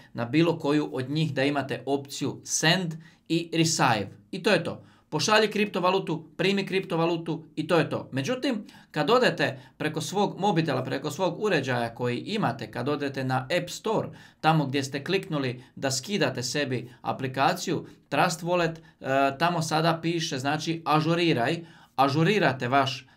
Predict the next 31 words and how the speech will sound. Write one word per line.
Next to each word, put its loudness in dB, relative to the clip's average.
Trust 2
Wallet 2
i -4
vratite 4
se -2
natrag 0
na -6
Trust -2
Wallet 2
i -8
sada 2
imate -2
opciju, -4
e, -18
kad -6
kliknete -2
na -6
Cardano, 0
više -2
ne -2
piše -6
samo -2
Send 0
i -6
Receive, 0
nego -2
imate 0
Send, -2
Receive 2
i -6
Stake. 0